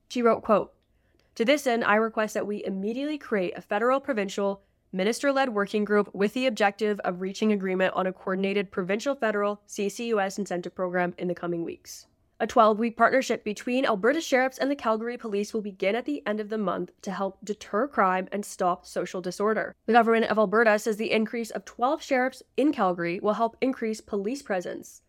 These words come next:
while allowing the Calgary Police to focus their presence on inner-city neighborhoods.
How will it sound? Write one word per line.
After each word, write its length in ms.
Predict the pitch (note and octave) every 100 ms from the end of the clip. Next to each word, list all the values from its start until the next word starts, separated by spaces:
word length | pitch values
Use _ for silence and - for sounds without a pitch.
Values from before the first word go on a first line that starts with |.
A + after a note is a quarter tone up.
| _ _ -
while 120 | A3
allowing 460 | A3 G#3+ A3 D4 C4
the 80 | G3+
Calgary 320 | G3+ F#3+ F#3+
Police 300 | G3+ F#3+ F#3+
to 80 | G3+
focus 340 | F#3+ F#3+ F#3
their 160 | G3+ B3+
presence 460 | G#3 F3+ F#3+ F#3
on 140 | - -
inner-city 420 | F3+ F3+ - E3+
neighborhoods. 680 | F3 F#3+ F#3 F3 G3 -